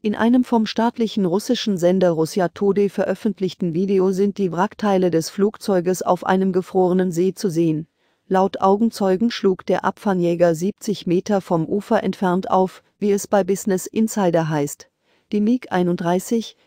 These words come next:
die von der nato den Codenamen Foxhund bekommen hat,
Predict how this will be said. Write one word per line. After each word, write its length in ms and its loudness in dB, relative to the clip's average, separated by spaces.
die 120 -2
von 180 0
der 140 2
nato 340 2
den 220 0
Codenamen 600 0
Foxhund 600 -4
bekommen 440 0
hat, 240 -6